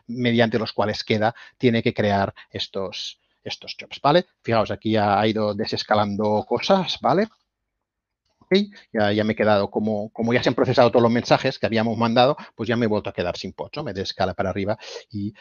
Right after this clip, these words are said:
para abajo. Lo que vo-, lo que voy a hacer ahora es, eh, limpiar el, el, el clúster, ¿vale? Es decir, voy a eliminar el scaled object, ¿vale? Y el, y el deployment, porque si no, el problema es que tendré todo, estará, o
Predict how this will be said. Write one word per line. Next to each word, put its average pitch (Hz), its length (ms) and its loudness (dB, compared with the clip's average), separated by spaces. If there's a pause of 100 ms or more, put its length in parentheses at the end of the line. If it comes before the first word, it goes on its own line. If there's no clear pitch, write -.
(160)
para 92 160 2
abajo. - 260 -6 (240)
Lo 131 100 0
que 139 80 8
vo-, 151 220 6
lo 143 220 6
que 156 100 6
voy 156 140 6
a 165 60 8
hacer 160 160 6
ahora 160 280 10
es, 151 360 2
eh, 123 540 2
limpiar 123 880 4
el, 117 480 -4
el, 107 800 -4 (260)
el 107 140 -8
clúster, 127 400 0
¿vale? 147 200 6
Es 123 60 -6
decir, 101 200 -4
voy 120 200 4
a 127 40 8
eliminar 117 520 4
el 110 180 4
scaled 113 340 -2 (120)
object, 131 460 0 (300)
¿vale? 139 300 4 (140)
Y 117 160 -2
el, 113 400 0 (100)
y 117 220 4
el 113 120 6
deployment, 131 500 4
porque - 220 -6
si - 140 -8
no, 123 100 -2
el 139 80 0
problema 127 380 2
es - 80 -4
que 120 140 0
tendré 113 420 2 (320)
todo, 120 200 4
estará, 113 360 2
o 104 60 -16